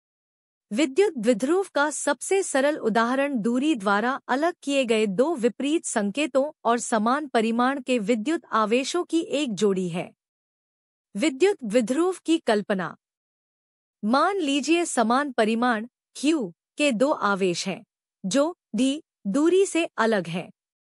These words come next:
माना कि पहला आवेश ऋणात्मक है और दूसरा आवेश धनात्मक है। इस संयोजन को विद्युत द्विध्रुव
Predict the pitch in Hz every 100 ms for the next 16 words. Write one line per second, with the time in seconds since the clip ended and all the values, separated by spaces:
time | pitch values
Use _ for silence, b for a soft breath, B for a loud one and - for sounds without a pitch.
0 | _ _ _ _ _ - 240 277 339 415
1 | 370 370 254 240 294 330 - 233 240 302
2 | 339 226 226 233 262 247 247 - 170 -
3 | _ 240 233 185 277 311 349 349 - 220
4 | 220 277 311 - 196 196 196 - 160 -
5 | 185 - _ _ _ _ _ _ _ _
6 | _ _ 381 - 294 285 330 359 349 370
7 | 339 262 262 196 262 220 349 254 190 220
8 | 226 330